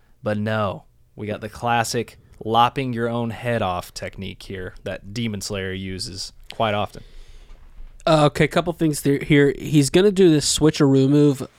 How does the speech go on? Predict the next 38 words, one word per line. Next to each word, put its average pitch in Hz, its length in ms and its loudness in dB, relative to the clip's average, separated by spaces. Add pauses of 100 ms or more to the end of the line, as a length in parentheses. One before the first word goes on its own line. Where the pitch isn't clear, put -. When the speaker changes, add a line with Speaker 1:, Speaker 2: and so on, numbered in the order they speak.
(140)
Speaker 2:
quite 147 260 2
a 143 60 -2
few 127 240 -4
times. 131 500 -2
I 127 120 0
will 127 120 4
never 151 400 4
not 131 420 0
be 135 140 0
impressed 127 560 0
that 127 160 0
Itadori 123 720 -2
is 120 180 -4
ready 117 300 -2
for 135 260 4
it 135 180 2 (360)
and 120 420 -2
never 123 240 2
skips - 340 0
a 135 60 0
beat. 127 360 0 (200)
Speaker 1:
Well, - 80 -18
they're 110 140 -4
best 117 240 -2
of 131 80 2
Speaker 2:
Um, 123 120 2 (140)
Speaker 1:
friendos. 113 160 0
They're 101 80 -8
brothers. 143 540 -4 (180)
Speaker 2:
I 131 80 0
mean, 127 460 2 (640)
if - 260 0
you 185 140 6
ever 180 180 4
questioned 135 680 -2
their 120 540 0 (120)
relationship, 123 920 -2
their, 113 440 -4